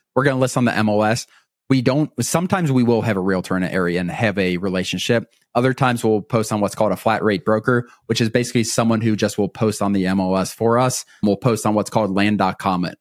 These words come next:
amazing website for selling land. We'll post on Facebook Marketplace. We get about twenty percent of our buyers on Facebook, believe it or not,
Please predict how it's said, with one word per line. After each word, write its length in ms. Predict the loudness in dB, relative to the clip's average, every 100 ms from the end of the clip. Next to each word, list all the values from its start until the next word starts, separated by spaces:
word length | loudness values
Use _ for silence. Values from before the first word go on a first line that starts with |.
| _
amazing 680 | -2 2 2 2 2 0 0
website 440 | -2 -2 -2 -2
for 160 | -2 -4
selling 400 | 0 0 0 0
land. 400 | 0 2 0 -2 _ _ -4
We'll 100 | -2
post 280 | 0 0 0
on 160 | 0
Facebook 300 | 0 -2 -4 0
Marketplace. 640 | 0 0 -2 0 0 -2 -10 _
We 120 | -2
get 140 | 0 0
about 220 | 0 -2
twenty 220 | 0 0
percent 260 | 0 -2 0
of 40 |
our 80 | 0
buyers 320 | 0 0 0
on 120 | -4
Facebook, 460 | -4 -4 -2 -8 -8
believe 260 | -4 -4 -2
it 60 |
or 80 | -2
not, 300 | 0 0